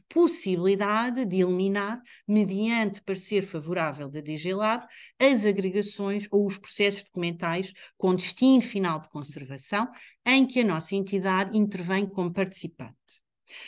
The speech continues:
O dono do processo, e isto, eh, mais uma vez, são definições que eu fui buscar ao glossário do vosso regulamento,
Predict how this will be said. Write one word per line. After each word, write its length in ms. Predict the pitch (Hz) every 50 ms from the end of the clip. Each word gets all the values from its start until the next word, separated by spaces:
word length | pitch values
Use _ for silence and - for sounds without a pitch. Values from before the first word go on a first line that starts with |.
| - - - - - - _ -
O 160 | 247 294 294
dono 460 | 233 240 294 294 294 285 285 285 277
do 160 | 240 240 254
processo, 840 | 247 - - - - - 247 233 226 202 202 - - - 160 135 - _ _ _ _ _ _ _ _ _ _ _ _ _ - - - -
e 260 | - 220 220 233 247
isto, 380 | 240 - - - - 185 175 170 185
eh, 140 | 185 185
mais 240 | 180 185 196 196 185
uma 140 | 196 202 190
vez, 240 | 180 208 208 190 -
são 120 | - 190
definições 480 | 185 - - 190 185 185 - 196 185 185
que 120 | - -
eu 40 | 180
fui 280 | 185 - - 202 190 175
buscar 440 | - - - - 202 185 185 175
ao 140 | 165 160 156
glossário 540 | 160 170 170 170 - 190 175 170 165 160 156
do 100 | 160 160
vosso 320 | 156 170 170 170 - - -
regulamento, 680 | 160 156 160 156 180 185 185 190 190 185 160 - -